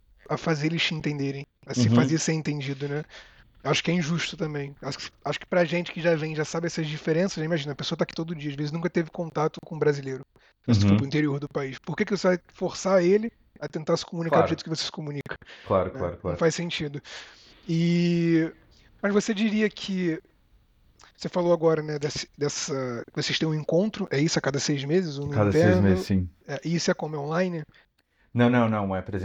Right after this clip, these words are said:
Speaker 1: É
Speaker 2: presencial.
Speaker 1: presencial, tá.
Speaker 2: Sim.
Speaker 1: É, eu ia te perguntar isso, porque eu trabalho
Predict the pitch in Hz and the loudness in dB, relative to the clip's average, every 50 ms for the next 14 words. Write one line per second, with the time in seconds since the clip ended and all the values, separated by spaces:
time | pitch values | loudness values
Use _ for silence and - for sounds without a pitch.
0 | 98 95 - 107 90 151 151 160 156 - - 185 156 123 - _ _ _ 147 143 | -4 -2 0 0 2 2 2 0 0 0 0 0 0 0 -4 _ _ _ -10 -10
1 | - - 208 190 90 - - - 190 196 180 196 208 208 - - 202 202 208 202 | -4 0 0 0 0 0 0 2 2 4 6 4 4 4 2 -2 -4 -4 -4 -2
2 | - 214 202 190 175 170 - - - 170 - - - 196 175 170 - - 160 156 | 0 0 0 0 -2 -4 -8 -8 -8 -8 -8 -8 -6 -4 -4 -4 -4 -4 -6 -2
3 | - 175 165 151 160 160 170 170 165 175 165 165 170 165 160 160 156 156 156 151 | 0 0 2 2 2 2 2 2 0 -2 -4 -2 -2 -2 -2 -2 -2 -2 -2 -2
4 | 147 143 147 | -2 -2 -4